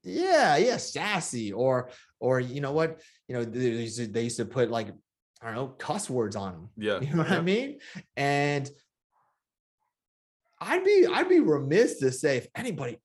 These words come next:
Speaker 1: ever tries to tell that to my daughter, "Oh, you got hell
Speaker 2: <laughs>
Speaker 1: coming for you. You got hell coming for you." You know? Like,
Speaker 2: Yeah.
Speaker 1: there's, but think about that though. Like, the entire female gender,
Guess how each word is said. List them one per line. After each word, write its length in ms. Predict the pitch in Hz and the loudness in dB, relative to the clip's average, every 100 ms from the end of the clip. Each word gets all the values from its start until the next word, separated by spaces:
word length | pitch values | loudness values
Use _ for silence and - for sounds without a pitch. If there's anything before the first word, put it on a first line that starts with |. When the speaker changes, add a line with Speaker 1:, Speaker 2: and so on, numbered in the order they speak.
| - | -4
Speaker 1:
ever 260 | 339 294 | 2 2
tries 260 | - 139 117 | 2 0 -2
to 120 | 110 | -4
tell 180 | - 117 | -4 -4
that 160 | 113 107 | -4 -6
to 80 | |
my 140 | 120 107 | -8 -6
daughter, 460 | 104 104 104 90 - _ _ _ _ _ _ | -4 -4 -4 -6 -10 _ _ _ _ _ _
"Oh, 380 | 175 185 135 104 - _ | 0 2 0 -6 -14 _
you 120 | 131 | -6
got 180 | 151 113 | -4 -4
hell 300 | - 160 214 | -4 0 2
Speaker 2:
<laughs> 80 | 131 | 0
Speaker 1:
coming 200 | 127 101 | -4 -8
for 200 | - 113 | -8 -8
you. 140 | 104 90 | -8 -4
You 160 | 156 | -2
got 340 | 226 185 117 - _ | 0 0 -2 -10 _
hell 300 | - 180 226 | -4 0 2
coming 300 | 185 135 107 | 0 -4 -8
for 220 | 101 92 90 | -14 -14 -14
you." 140 | 82 - _ _ _ _ - | -16 -20 _ _ _ _ -10
You 120 | 123 | -4
know? 440 | 120 156 240 - _ _ _ | 0 0 -2 -8 _ _ _
Like, 220 | 156 156 151 | 0 0 0
Speaker 2:
Yeah. 80 | 151 | -2
Speaker 1:
there's, 300 | 190 185 170 - | -2 -2 -8 -12
but 300 | 170 190 160 | -2 -2 -2
think 160 | 240 269 | -4 -2
about 380 | 285 170 - | -2 -4 -8
that 280 | 117 131 151 - | -8 -6 -6 -14
though. 200 | - _ _ _ - | -20 _ _ _ -4
Like, 380 | 131 131 - - | -2 -2 -8 -4
the 80 | 147 | -4
entire 640 | - 170 220 214 - - _ | -2 -2 0 0 -2 -10 _
female 420 | - - 170 175 120 | -16 -8 -4 -2 -4
gender, 580 | 104 117 139 101 90 | -6 -6 -4 -6 -10